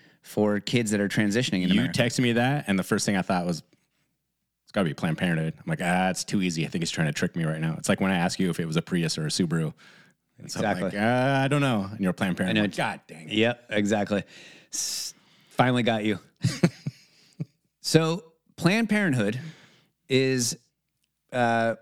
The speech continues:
Speaker 1: m-, contributing to more abortions than any other organization.
Speaker 2: Right.
Speaker 1: And now they're contributing to the sterilization of children to a greater degree than any other
Speaker 2: Yeah.
Speaker 1: organization. And I'm opposed to that.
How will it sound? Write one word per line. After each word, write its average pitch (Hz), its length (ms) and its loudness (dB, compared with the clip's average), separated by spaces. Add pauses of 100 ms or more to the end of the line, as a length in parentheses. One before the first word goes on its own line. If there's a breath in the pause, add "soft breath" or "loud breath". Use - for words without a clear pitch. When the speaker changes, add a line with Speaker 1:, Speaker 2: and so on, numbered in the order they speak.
Speaker 1:
m-, 120 280 -2 (460)
contributing 151 460 2
to 135 200 0
more 131 320 2
abortions 123 500 0
than 110 140 2
any 110 180 2
other 110 340 0
organization. 110 800 2
Speaker 2:
Right. 85 240 2
Speaker 1:
And 113 140 2
now 147 220 2
they're 180 100 2
contributing 139 540 0
to 131 240 0
the 117 60 0
sterilization 117 640 2
of 101 80 -2
children 113 480 0 (480 loud breath)
to 113 260 2
a 104 60 0
greater 113 240 2
degree 101 280 2
than 98 140 2
any 95 220 2
other 90 300 -2 (100)
Speaker 2:
Yeah. 82 220 -4
Speaker 1:
organization. 92 680 -2 (2750 loud breath)
And 120 140 2
I'm 127 280 2
opposed 127 360 -2
to 104 60 -2
that. 80 220 -4